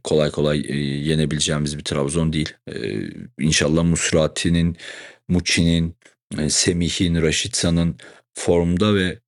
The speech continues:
e, iyi olduğu, e, bir gün olur bizim için o gün. Çünkü futbolcular için artık lig bitmiş gözüküyor. E, ligi kafasından, e, silmiş futbolcular,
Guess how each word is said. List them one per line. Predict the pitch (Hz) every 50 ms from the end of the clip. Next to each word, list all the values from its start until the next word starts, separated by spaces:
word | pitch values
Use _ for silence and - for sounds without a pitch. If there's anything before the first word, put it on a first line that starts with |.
| _ _ - -
e, | - 78 78 76 76 73 73 -
iyi | - - 98 101 104
olduğu, | 101 92 87 82 85 80 78 87 87 92 101 104 104 _ _ - - - -
e, | 60 - 69 71 71 - 135 - 127 143 - - 110 - -
bir | 92 87 - - - - - _ _ - - _ - -
gün | 98 98
olur | 90 80 76 73 71 71 73
bizim | 73 71 73 73 73
için | 71 - 78 73
o | 73 78
gün. | 82 104 107 107 - - -
Çünkü | - - 85 82 - 95 - - _ _ _ - - - 64 64 -
futbolcular | - - - 98 92 87 80 90 87 85
için | 78 - - 85
artık | 82 82 - - - -
lig | 90 82 - -
bitmiş | 87 - - - 85 - -
gözüküyor. | - 80 76 71 - - - - 90 95 - _ - - - - - - _ - -
E, | - 131 135 131 76 78
ligi | 80 76 85
kafasından, | - - 85 - 82 76 - - 78 80 85 87 85 - - - -
e, | 62 62 55 50 50
silmiş | - - - 80 82 80 -
futbolcular, | - - - _ - 71 69 69 76 82 92 95 - -